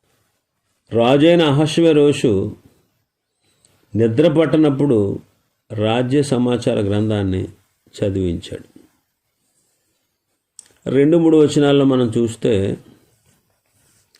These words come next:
ద్వారపాలకులైనటువంటి బిక్తాను, తెరెషు అను రాజు యొక్క ఇద్దరు నపుంసకులు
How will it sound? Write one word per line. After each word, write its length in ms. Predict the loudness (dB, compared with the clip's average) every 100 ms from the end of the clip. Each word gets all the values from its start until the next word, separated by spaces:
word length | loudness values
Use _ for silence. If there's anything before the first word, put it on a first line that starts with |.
| _ _ _ _ -12
ద్వారపాలకులైనటువంటి 1300 | -2 0 2 2 2 2 2 2 2 2 0 0 0
బిక్తాను, 840 | 0 -2 -4 -2 0 0 0 -2 -6 _ _ _ _ _ _ _ _ _ _ _ -4
తెరెషు 460 | 0 2 0 -2
అను 500 | -2 -2 0 -2 -4 -12 _ _ _ _
రాజు 380 | -4 0 0 2
యొక్క 220 | 0 0
ఇద్దరు 380 | -2 -2 -2 0
నపుంసకులు 960 | 0 -2 -2 -4 -4 -4 -4 -4 -6